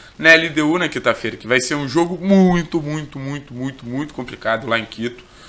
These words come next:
O Atlético vai ter que se virar em trinta e cinco pra vir com um resultado bom de lá.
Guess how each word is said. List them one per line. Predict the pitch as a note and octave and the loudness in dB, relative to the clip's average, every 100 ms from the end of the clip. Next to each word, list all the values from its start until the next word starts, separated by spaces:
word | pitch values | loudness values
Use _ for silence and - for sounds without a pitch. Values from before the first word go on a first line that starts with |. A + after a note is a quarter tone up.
| - | -10
O | A#2+ | -8
Atlético | A2+ A#2+ B2 - | 4 6 6 2
vai | B2+ B2 | -2 -2
ter | C3 B2 | -4 -6
que | - | -8
se | - | -10
virar | D3+ B2+ B2+ C3+ | -4 2 2 2
em | |
trinta | - D3 D#3 | -4 -10 0
e | D#3 | 0
cinco | - - D#3+ D3+ | 0 -4 -6 -8
pra | - C3+ | 0 0
vir | B2 C3 | 0 -4
com | C3 | -4
um | |
resultado | B2+ A#2+ A#2+ A#2+ A#2+ | -4 -4 0 0 0
bom | A2 B2 | -4 -8
de | B2 | -4
lá. | C#3+ C3 C3+ | 6 6 6